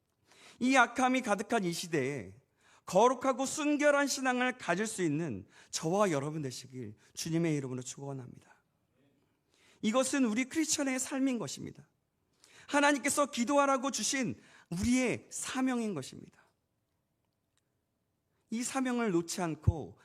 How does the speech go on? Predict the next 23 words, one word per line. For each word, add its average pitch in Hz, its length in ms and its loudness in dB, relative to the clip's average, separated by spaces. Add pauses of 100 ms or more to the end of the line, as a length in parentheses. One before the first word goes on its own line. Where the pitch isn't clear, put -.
(100)
달려갈 196 520 0
수 - 160 -6
있는 120 360 -6 (180)
저와 170 260 0
여러분 151 280 -2
되길, 120 420 -8 (280)
이 214 100 0
사실을 220 360 -4
꼭 311 260 -2
기억하시길 135 720 -8 (220)
다시 - 240 -10
한번 220 160 -4
주님의 165 380 -2
이름으로 131 220 -6
축원합니다. 135 600 -14 (1160)
여러분, 160 260 -2
또 185 100 -2
한 208 200 0
가지 190 200 2
더, 143 380 -6 (240)
어, - 260 -20 (140)
권면하고 135 460 -2
싶습니다. - 480 -14